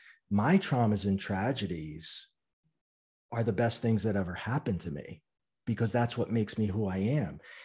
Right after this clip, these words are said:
And if anybody told me how to avert them, although it would have created a happier environment,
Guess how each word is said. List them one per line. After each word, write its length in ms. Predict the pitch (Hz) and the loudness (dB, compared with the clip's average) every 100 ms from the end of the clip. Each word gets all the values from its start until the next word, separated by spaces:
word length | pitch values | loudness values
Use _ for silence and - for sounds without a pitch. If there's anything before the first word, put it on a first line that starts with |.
| - | -4
And 100 | 104 | -2
if 140 | 104 | 0
anybody 420 | 123 143 131 127 120 | 2 2 4 2 2
told 300 | - 127 117 | 4 4 6
me 60 | |
how 160 | 107 110 | 4 0
to 220 | - 101 | 0 0
avert 400 | 90 85 135 165 | 0 4 4 4
them, 360 | 101 95 98 196 - | 0 0 2 0 0
although 580 | 110 104 120 113 - - | 0 2 4 4 0 -4
it 140 | 110 | -6
would 160 | 104 104 | -2 -2
have 140 | 101 - | -2 -2
created 420 | 107 104 98 90 | 0 0 0 -2
a 60 | 85 | -4
happier 520 | 117 113 - 104 92 | -2 -2 0 0 0
environment, 680 | 92 92 139 180 101 95 | 0 2 4 4 4 2